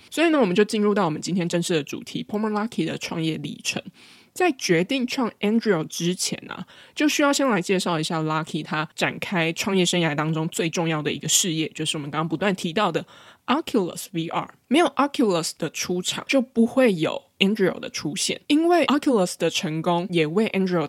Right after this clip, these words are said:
打下了一定的基础。这边就必须得说一下 Luckey 这个人，他其实跟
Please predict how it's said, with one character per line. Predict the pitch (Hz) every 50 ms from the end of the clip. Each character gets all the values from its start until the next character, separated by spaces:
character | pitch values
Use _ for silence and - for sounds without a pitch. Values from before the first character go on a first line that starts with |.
| - _
打 | - - 196
下 | - - 247 226 196
了 | 180 -
一 | 160
定 | - - 262 220 185
的 | 143 135
基 | - - 160 156 160
础。 | - - - - - _ _ _ _ _
这 | - 359
边 | 381 381 339
就 | 349 359
必 | 349
须 | 302 320 294
得 | 240 165
说 | 185 - 208 202
一 | 180
下 | 185 208 196 185 175
Luckey | 180 175 180 196 - - - 156 -
这 | - 165 165
个 | 160 165
人， | 147 139 156 - -
他 | 185 - 190
其 | 196 208 - 160
实 | 147 160
跟 | 160 - 175 165 160 160 165 175